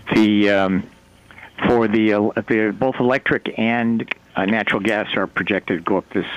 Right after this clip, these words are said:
uh, winter. Um, the natural gas is supposed to go up about twenty-eight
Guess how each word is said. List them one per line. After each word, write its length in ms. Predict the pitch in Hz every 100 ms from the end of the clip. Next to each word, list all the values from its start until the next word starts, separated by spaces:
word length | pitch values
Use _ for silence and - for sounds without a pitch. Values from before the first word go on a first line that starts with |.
| -
uh, 220 | 90 82 82
winter. 400 | 82 - 175 - - - - - - -
Um, 920 | 92 85 90 87 87 87 87 87 85 87
the 180 | 92 87
natural 380 | 95 110 - 98
gas 280 | 101 104 104 -
is 140 | 87
supposed 340 | - 101 104 -
to 60 |
go 100 | 98
up 120 | 90
about 280 | 87 80 87
twenty-eight 800 | - - 104 107 104 - 95 -